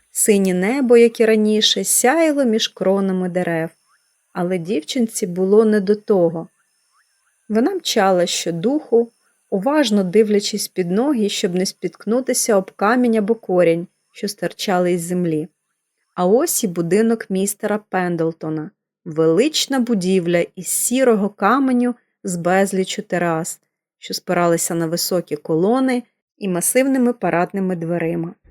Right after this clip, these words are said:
Справжній замок. На мить Поліанна сторопіла, але відразу взялася за пошуки.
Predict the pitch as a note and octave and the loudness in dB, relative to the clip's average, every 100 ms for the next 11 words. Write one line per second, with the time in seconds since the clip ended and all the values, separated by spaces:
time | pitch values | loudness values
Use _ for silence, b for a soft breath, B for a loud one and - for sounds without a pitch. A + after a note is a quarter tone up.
0 | _ _ - - B2 F#3+ G3 A3+ G#3 F#3+ | _ _ 0 0 0 0 2 2 2 0
1 | G3+ F#3+ F3 E3+ F3 F3 F3 E3+ - _ | 0 0 0 0 0 0 -4 -8 -16 _
2 | _ _ _ _ _ _ G3+ A3+ F#4 - | _ _ _ _ _ _ 0 2 2 4
3 | A3 F#3+ G3 B3 A3+ A3+ - G#3+ G#3 G#3 | 4 6 4 2 2 0 -2 0 0 -2
4 | G3 F3+ E3 E3+ _ _ _ _ - F#3+ | -4 -2 -2 -6 _ _ _ _ -4 -2
5 | F#3+ F#3 A3+ D4+ D#4+ D4 A3+ G3+ G3+ A3+ | 0 0 2 2 2 0 2 2 4 2
6 | - G#3 G#3+ - E3+ - G3 - | 0 -4 -6 -4 -4 -4 -6 -14